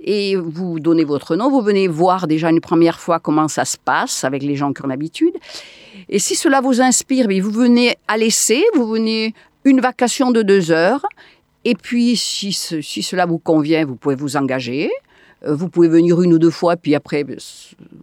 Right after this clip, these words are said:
finalement, ça vous dit rien, vous laissez. Il n'y a pas de contrat de quoi que ce soit. C'est totalement libre. Et je trouve que, enfin, moi, personnellement, je trouve que c'est un médicament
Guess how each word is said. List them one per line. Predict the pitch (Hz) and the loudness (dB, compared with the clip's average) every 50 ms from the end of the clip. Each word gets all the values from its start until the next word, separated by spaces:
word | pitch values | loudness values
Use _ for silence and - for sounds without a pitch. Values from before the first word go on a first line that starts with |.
| - - 135 | -20 -20 -20
finalement, | - - - 147 156 151 156 160 147 | -8 -4 0 0 2 2 2 0 0
ça | - 156 | -2 -2
vous | 143 143 143 | -2 -2 0
dit | 135 143 147 | 0 -2 -2
rien, | 151 147 143 139 - - _ _ | 0 -2 -2 -4 -6 -10 _ _
vous | - 147 160 165 | -8 -4 -2 -2
laissez. | 131 - - | -2 -2 -2
Il | - | -2
n'y | 170 | -2
a | 170 | -2
pas | - - 202 202 | -2 -2 -2 -2
de | 180 | -2
contrat | 165 - - 156 156 147 - - - - 185 - - - - - - - - _ _ _ _ _ _ _ - | -2 0 2 2 2 2 0 -2 -2 0 0 2 2 2 0 0 -2 -4 -6 _ _ _ _ _ _ _ -14
de | - 127 151 147 | -6 -2 -2 -2
quoi | 139 - - 262 | -2 -2 -4 -4
que | - - - | -4 -6 -6
ce | - 277 | -4 -4
soit. | 233 - - - 175 151 143 170 262 - - - - _ _ | -4 -4 -2 -2 0 0 0 0 -2 -6 -10 -20 -20 _ _
C'est | - - - 175 | -16 -10 -8 -6
totalement | - - 214 - 214 208 175 196 170 165 170 170 160 | -6 -4 -2 -2 -2 -2 -4 -4 -2 0 0 2 2
libre. | 151 143 160 220 233 269 - - _ _ - - - - - - _ _ _ _ | 2 2 0 0 0 -2 -4 -6 _ _ -20 -20 -20 -20 -20 -20 _ _ _ _
Et | 180 202 208 202 190 | -2 0 0 0 -2
je | 165 170 214 | 0 0 -2
trouve | - - - - 254 277 294 - - | -2 -4 -6 -4 -2 -2 -2 -2 -6
que, | _ - 233 208 202 196 190 190 185 175 170 165 165 156 151 156 151 - _ _ _ _ _ _ _ _ _ _ _ _ _ _ | _ 0 2 2 4 2 2 0 0 0 0 0 0 0 -2 -4 -8 -12 _ _ _ _ _ _ _ _ _ _ _ _ _ _
enfin, | - - 185 | -4 0 2
moi, | 185 247 285 | 2 2 2
personnellement, | - 233 202 - 196 175 196 233 262 226 | 2 0 -2 -2 -2 0 2 0 2 2
je | 208 | 0
trouve | 208 - - 285 285 233 | -2 0 0 -2 -2 0
que | - 233 208 196 | 0 0 0 0
c'est | - - 214 - 240 | 0 -2 0 0 0
un | 214 | 2
médicament | 214 247 277 262 208 233 240 - - 220 202 196 208 220 240 269 | 4 4 4 4 2 -2 -4 -2 -2 0 2 2 2 2 2 2